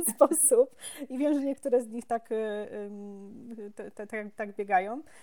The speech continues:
E, no na, na pewno chciałabym, e, rozwijać, e, markę w tym kierunku, że, mm, pojawiają się nowe produkty, e, ale jak, to, to nie jest jedyny kierunek, bo chciałabym bardzo mocno rozwijać grupę,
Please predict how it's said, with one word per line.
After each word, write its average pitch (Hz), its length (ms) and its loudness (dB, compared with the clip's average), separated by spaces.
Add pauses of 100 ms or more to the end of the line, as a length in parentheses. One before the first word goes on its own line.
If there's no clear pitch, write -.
(180)
E, 220 280 0
no 247 120 -4
na, 285 220 -4
na 269 200 -6
pewno 285 380 4
chciałabym, 220 600 0
e, 214 240 -6
rozwijać, 220 560 -4
e, 220 60 -6 (460)
markę 220 480 -4
w - 60 -20
tym 233 180 -10
kierunku, 220 680 -6
że, 202 400 -6 (300)
mm, 202 320 -12
pojawiają 220 380 -6
się 233 120 -14
nowe 214 180 -8
produkty, 208 480 -6 (520)
e, 220 200 -6
ale 262 160 6
jak, 277 160 4 (160)
to, 302 80 -12
to 294 120 -10
nie 285 100 -2
jest 277 140 -2
jedyny 226 260 -4
kierunek, 180 420 -8
bo 190 80 -16
chciałabym 226 360 -2
bardzo 226 220 -2
mocno 226 300 -8
rozwijać 214 420 -8
grupę, 202 460 -6